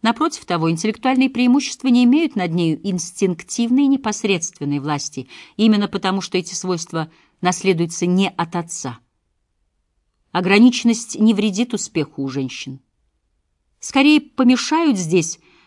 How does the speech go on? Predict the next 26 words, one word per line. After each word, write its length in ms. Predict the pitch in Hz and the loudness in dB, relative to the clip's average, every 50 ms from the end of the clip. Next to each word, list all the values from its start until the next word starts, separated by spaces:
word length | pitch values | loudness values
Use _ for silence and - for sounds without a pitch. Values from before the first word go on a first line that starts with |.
| _ _ | _ _
выдающиеся 880 | - 180 233 226 247 247 254 269 330 311 - - - 294 269 - - 294 - | -2 2 4 4 6 6 6 4 4 2 0 0 0 0 0 2 0 -2 -2
умственные 600 | - - 262 247 - - - 254 240 233 247 240 | 0 0 0 0 0 -2 0 2 2 4 4 2
силы 400 | 233 - - - 330 330 311 269 | 0 -4 -4 -2 0 0 0 0
и 20 | |
даже 340 | 208 208 240 254 254 294 277 - - _ _ | 0 0 -2 0 0 -2 -2 -4 -8 _ _
гениальность, 880 | - 208 311 302 311 294 208 175 175 202 233 247 233 - - - - - _ _ _ _ _ _ _ _ | 2 6 6 8 8 6 4 2 0 0 0 -2 -2 -4 -8 -12 -14 -16 _ _ _ _ _ _ _ _
как 200 | - - 208 - | -8 -8 -4 0
явление 460 | - 240 214 220 226 214 196 202 208 208 | 0 0 2 2 2 2 2 2 0 2
ненормальные. 1000 | 214 226 247 240 254 262 262 247 233 175 139 131 127 120 117 120 120 120 123 - _ _ _ _ _ _ _ _ _ _ _ _ _ _ _ _ _ _ _ | 2 4 4 4 2 2 2 2 2 2 0 -2 -6 -8 -10 -10 -12 -14 -16 -20 _ _ _ _ _ _ _ _ _ _ _ _ _ _ _ _ _ _ _
Вот 160 | - 226 233 | -2 -2 0
почему 300 | 240 247 - - 240 233 | 0 -2 -2 0 2 2
некрасивый, 580 | 226 226 220 - 220 220 226 - 269 240 214 220 | 2 0 0 -2 -2 -2 -2 -2 -2 -2 -2 -2
глупый 380 | 185 190 202 233 220 - 208 214 | -2 -2 -2 -2 -2 -2 -2 -2
и 40 | |
грубый 380 | 190 175 214 226 220 180 165 196 | 0 2 2 2 0 0 0 -2
мужчина 460 | 190 202 202 - - - - 339 254 220 | -2 -2 -4 -6 -6 -4 -2 0 2 2
нередко 380 | 208 208 214 247 247 247 - 220 | 2 2 2 2 0 -2 -2 -4
затмевает 520 | 220 240 233 226 214 202 220 220 208 190 | -4 -2 -2 -4 -4 -2 -2 -2 -2 -2
в 40 | 190 | -2
глазах 420 | 190 208 208 196 214 208 202 - _ - - - _ _ | -2 -2 -2 -2 -2 -4 -4 -6 _ -20 -20 -20 _ _
женщины 600 | - 175 226 254 240 - - - 180 170 156 165 - _ _ _ - | -4 0 2 2 2 0 -2 -2 -2 -2 -2 -4 -8 _ _ _ -6
человека 440 | - 214 220 220 220 247 240 262 | 0 0 2 2 2 0 0 0
образованного, 720 | 226 202 190 185 175 156 147 160 175 214 247 233 202 165 165 | 0 2 0 0 0 0 -2 -2 0 0 0 0 0 0 -2
даровитого 560 | 156 165 156 143 131 135 139 139 - 170 180 | -2 -2 -4 -4 -4 -6 -8 -8 -6 -6 -6
и 40 | 190 | -4
достойного. 760 | 196 233 254 - - - 349 339 269 196 156 139 123 123 123 | -4 -4 -6 -8 -6 -4 -2 0 0 0 -2 -4 -6 -10 -14